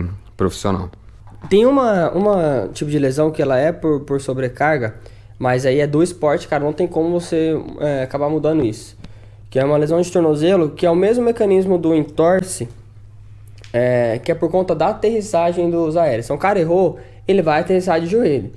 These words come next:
Speaker 2: Gente, se o cara não tem uma flexão plantar, <laughs> com, ao longo do tempo ele vai conseguir. E aquilo vai gerar lesão ligamentar, que vai gerar, é, lesão, é, de cápsula, e aí isso, consequentemente, acaba gerando uma, uma instabilidade de tornozelo. Então, acho que essa seja mais frequente.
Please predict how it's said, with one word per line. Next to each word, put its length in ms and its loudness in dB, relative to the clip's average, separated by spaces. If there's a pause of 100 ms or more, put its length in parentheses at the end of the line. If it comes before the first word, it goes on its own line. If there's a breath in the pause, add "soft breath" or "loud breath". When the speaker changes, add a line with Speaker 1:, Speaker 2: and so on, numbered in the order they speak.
(160 loud breath)
Speaker 2:
Gente, 340 0
se 100 -6
o 40 -4
cara 200 2
não 80 2
tem 260 2
uma 120 0
flexão 320 -2
plantar, 760 -2
<laughs> 80 -20
com, 180 4
ao 200 2
longo 160 4
do 60 -2
tempo 200 0
ele 120 2
vai 180 2
conseguir. 560 -2 (240 loud breath)
E 80 2
aquilo 260 2
vai 180 2
gerar 220 2
lesão 240 4
ligamentar, 540 2
que 100 -2
vai 220 2
gerar, 400 2
é, 280 2
lesão, 380 2 (320 loud breath)
é, 460 2
de 140 -2
cápsula, 640 0
e 60 2
aí 200 2
isso, 260 -8 (320)
consequentemente, 640 0
acaba 240 2
gerando 320 2
uma, 840 2
uma 200 2
instabilidade 580 0
de 60 -10
tornozelo. 380 2
Então, 160 0
acho 180 -2
que 80 2
essa 160 0
seja 300 -2
mais 240 0
frequente. 600 -2